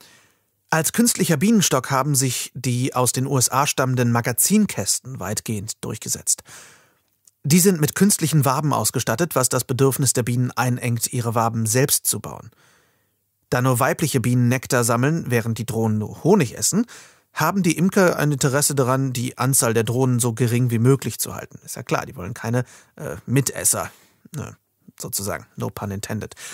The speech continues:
Durch standardisierte Kunstwaben wird erreicht, dass die Bienen nur kleinere Zellen für die Arbeiterinnenbrut anlegen,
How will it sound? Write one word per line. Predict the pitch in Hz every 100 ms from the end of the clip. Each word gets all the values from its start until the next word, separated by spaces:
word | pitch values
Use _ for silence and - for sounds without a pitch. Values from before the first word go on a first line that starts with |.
| - - _ _ _ _ _ _
Durch | - 156 -
standardisierte | - 170 175 170 165 190 165 -
Kunstwaben | 226 254 - 101 104 147
wird | 151
erreicht, | 127 131 151 -
dass | 135
die | 139
Bienen | 127 151 147
nur | 135 135 -
kleinere | - 135 147 240 147 107
Zellen | - 90 85
für | 117 110
die | 113 -
Arbeiterinnenbrut | 110 110 110 117 117 117 120 120 123 -
anlegen, | 113 117 120 151